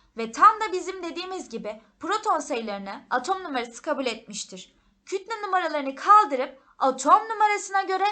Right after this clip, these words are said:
sıralama yapmıştır. Evet, periyodik sistemde şu an eksiklik var mı derseniz son dokunuş yapmak üzere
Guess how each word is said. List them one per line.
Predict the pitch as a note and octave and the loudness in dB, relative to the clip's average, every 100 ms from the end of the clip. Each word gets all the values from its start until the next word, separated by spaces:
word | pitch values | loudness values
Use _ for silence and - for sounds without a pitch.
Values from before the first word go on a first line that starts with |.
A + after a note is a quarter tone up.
| G4+ _ | -2 _
sıralama | - D4+ C#4 B3+ B3 | -6 0 2 4 4
yapmıştır. | A#3 A3 G3+ F#3 - F#3+ - _ _ _ A#3+ | 4 2 -4 -12 -12 -16 -20 _ _ _ -6
Evet, | A#3 G3+ - _ _ | -4 -4 -6 _ _
periyodik | D4+ F#4 G4 G#4+ | -8 -6 -4 -6
sistemde | G#4+ D#4+ - A3+ A3 | -6 -8 -2 -2 -2
şu | A#3+ E4+ | -2 -2
an | C#4+ | -2
eksiklik | C4+ C4+ C4+ A#3 C4+ | -8 -12 -14 0 6
var | D#4+ F4 | 6 4
mı | C#4+ | 2
derseniz | C#4 C4+ B3+ A3 G4 - _ - | 2 2 -4 -10 -10 -14 _ -20
son | - F#4 G#4+ G#4+ | -4 2 2 2
dokunuş | F4+ F4 D4 C#4+ D4+ | -4 -4 -6 -2 0
yapmak | B3+ C4 C4 | 0 0 -8
üzere | A3+ A3+ B3 A4+ | -8 -8 -6 -8